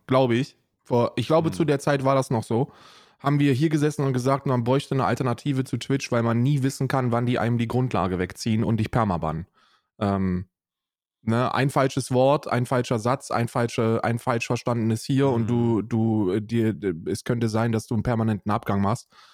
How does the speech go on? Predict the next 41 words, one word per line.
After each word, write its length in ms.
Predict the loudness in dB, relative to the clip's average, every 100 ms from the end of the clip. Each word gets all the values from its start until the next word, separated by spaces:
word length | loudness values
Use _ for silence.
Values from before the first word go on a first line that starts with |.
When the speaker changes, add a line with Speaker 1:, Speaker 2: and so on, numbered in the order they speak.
| _
Speaker 1:
Und 140 | -6 0
drei 140 | 2
Jahre 160 | 2 0
Speaker 2:
Mhm. 40 |
Speaker 1:
später 320 | 0 -2 0
sitzen 240 | 0 -2 0
wir 60 | 2
hier 100 | 0
und 80 | 0
sagen, 240 | 0 2
ja, 120 | 2
da 100 | 0
passiert 320 | 0 -2 -2 -2
nichts 180 | -4 -2
mehr, 160 | 0
aber 300 | 0 0 0
die 80 | 0
machen 240 | 0 0
ganz 160 | 0 0
anderen 320 | 0 0 -2
Shit 260 | -2 -4 -4
und, 320 | -2 -2 0
äh, 160 | -2 -2 -4 -4
Angst 460 | -2 0 -2 -2
vor 120 | -2 -2
Permaban 380 | 0 0 2
musst 200 | 0 0
du 60 | -2
nicht 160 | -2 0
haben, 220 | 0 0
es 100 | -2
sei 120 | 0
denn, 180 | 0 -2 _ -20 -20 -6
also 160 | 0
nee, 120 | 2 2
musst 180 | 0 0
du 60 |
gar 160 | 0 0
nicht 140 | 0
haben. 240 | -2 -2 -4 _ -20 _ -4
Ähm, 400 | -2 0 -2